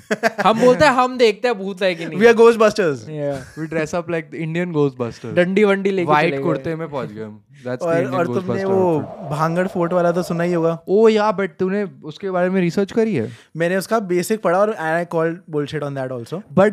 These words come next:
Speaker 3: the thing is that भानगढ़ फोर्ट पे इतना ज्यादा कवरेज है, it's not even funny।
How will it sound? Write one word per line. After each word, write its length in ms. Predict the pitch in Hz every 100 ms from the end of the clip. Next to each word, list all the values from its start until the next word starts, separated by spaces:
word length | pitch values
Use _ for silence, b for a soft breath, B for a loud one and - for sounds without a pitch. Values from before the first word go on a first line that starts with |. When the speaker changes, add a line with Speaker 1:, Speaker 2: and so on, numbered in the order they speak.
| 247
Speaker 3:
the 100 | 233
thing 120 | 233
is 260 | 233 269 254
that 220 | 254 254 - _ _ _ _ -
भानगढ़ 460 | 160 165 185 214 233
फोर्ट 280 | 220 220 214
पे 80 | 247
इतना 460 | - 175 208 214
ज्यादा 840 | 220 151 143 143 156 196 214 - - _ _ 110 -
कवरेज 420 | 170 147 170 185
है, 180 | 185 208
it's 140 | 127 156
not 200 | 156 170
even 220 | 185 190
funny। 280 | 185 175